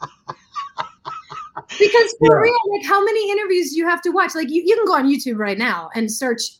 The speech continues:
Speaker 1: any celebrity, and you'll find four hundred of the exact same tone of interview.
Speaker 2: Yeah.
Speaker 1: And, and, like, wh-, why bother doing it? There, we don't need one more fish in the pond doing that. And so the one thing that I thought was missing all along was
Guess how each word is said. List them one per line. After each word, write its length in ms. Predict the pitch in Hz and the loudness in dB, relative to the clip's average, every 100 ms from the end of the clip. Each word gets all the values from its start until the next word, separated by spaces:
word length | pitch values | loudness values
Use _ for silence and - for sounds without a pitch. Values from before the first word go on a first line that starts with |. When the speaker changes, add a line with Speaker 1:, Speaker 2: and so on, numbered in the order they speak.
| _ - _ | _ -20 _
Speaker 1:
any 240 | 269 294 302 | 0 0 0
celebrity, 600 | - 247 247 233 220 214 | -4 -2 0 2 0 2
and 100 | 240 | 0
you'll 160 | 240 | 0
find 500 | 240 240 233 220 226 - _ _ _ _ | -2 0 0 0 -4 -8 _ _ _ _
four 400 | - 294 302 320 | -12 -4 2 2
hundred 400 | 254 277 285 262 | 6 6 6 4
of 140 | 240 | 2
the 120 | 226 233 | 2 0
exact 380 | 208 220 220 | 2 0 0
same 320 | 233 220 214 202 | -2 -6 -4 -6
tone 340 | 214 208 202 | -4 -4 -2
of 120 | 190 | -4
interview. 340 | 190 185 80 - _ _ _ _ _ | -6 -8 -14 -20 _ _ _ _ _
Speaker 2:
Yeah. 240 | 131 143 | 0 2
Speaker 1:
And, 100 | 226 - 214 - _ _ 254 | 2 0 -10 -14 _ _ 0
and, 280 | 247 240 233 | 4 4 2
like, 200 | 240 226 | 0 2
wh-, 520 | 233 240 - - 214 240 | 0 -4 -6 -16 -12 -2
why 200 | 254 269 | 0 4
bother 320 | 285 294 294 | 4 4 2
doing 280 | 285 415 220 | 4 4 2
it? 120 | 170 | 0
There, 140 | 202 214 | -4 -2
we 180 | 233 277 | -2 2
don't 180 | 370 269 | 4 4
need 180 | 220 | 2
one 180 | 190 190 | 0 -4
more 180 | 190 185 | -4 -6
fish 300 | - 185 185 | -6 -8 -6
in 60 | 180 | -8
the 80 | 175 | -8
pond 300 | 175 175 175 | -10 -10 -10
doing 260 | 170 170 | -8 -8
that. 280 | 175 240 220 | -2 0 4
And 100 | 233 | 4
so 240 | 247 247 233 - - | 6 4 2 -2 6
the 80 | |
one 260 | 262 285 302 | 8 8 8
thing 180 | 285 277 | 10 10
that 100 | 240 | 10
I 80 | 233 | 6
thought 280 | 226 226 214 | 6 2 2
was 140 | 214 | 6
missing 440 | 233 359 - 226 214 | 6 6 2 0 0
all 160 | 208 | 0
along 440 | 214 240 294 226 214 | 0 4 4 2 0
was 340 | 208 202 202 | 0 0 -2